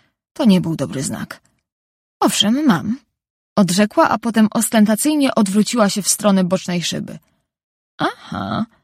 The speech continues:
pomyślał skonfundowany. Mógłby się zamknąć i przełknąć jej zachowanie,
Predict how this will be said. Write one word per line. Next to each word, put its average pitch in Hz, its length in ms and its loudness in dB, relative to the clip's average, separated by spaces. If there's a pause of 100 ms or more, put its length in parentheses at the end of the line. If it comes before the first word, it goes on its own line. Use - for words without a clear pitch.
(420)
pomyślał 180 460 0
skonfundowany. 170 840 -2 (580)
Mógłby 330 420 2
się 339 160 0
zamknąć 294 640 2
i 214 120 2
przełknąć 226 600 0
jej 202 140 4
zachowanie, 220 580 2